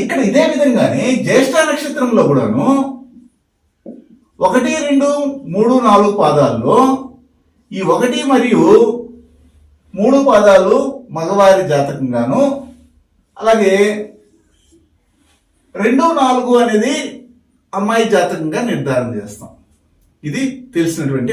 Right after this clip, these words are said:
అంశమే. అయితే ఇక్కడ మగవారు స్త్రీని, స్త్రీ మగవారిని వివాహం చేసుకోవడం అనేది పరిపాటి. ఆ సందర్భంలో ఇక్కడ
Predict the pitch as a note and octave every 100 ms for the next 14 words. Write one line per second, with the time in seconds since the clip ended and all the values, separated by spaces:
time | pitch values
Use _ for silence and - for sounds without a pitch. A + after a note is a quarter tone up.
0 | A2+ C#3 - - - - _ _ _ _
1 | _ _ _ _ _ _ _ _ A#3+ C#4
2 | - - G#3+ C#4 C#4 C4+ G#3 F3+ A#2+ A#2+
3 | C#3+ A3 C4+ C4+ E3+ E3+ E3+ F3+ C4 -
4 | - - _ _ _ _ _ _ _ -
5 | - E3 D#3+ D#3+ A#3 C4+ - - _ -
6 | A#3 C4+ D4 C4+ - E3+ F#3+ G3+ F#3+ B3+
7 | F#3+ E3+ E3+ D#3+ D#3 - C#3 C3+ C3+ B2+
8 | B2+ - F3 F3 - - - _ _ _
9 | _ _ _ _ _ _ _ _ - -
10 | - - - A#3 C4+ A#3+ B3 A#3 - -
11 | - B3 C4+ - - - - _ _ -
12 | - _ _ _ G3 A3+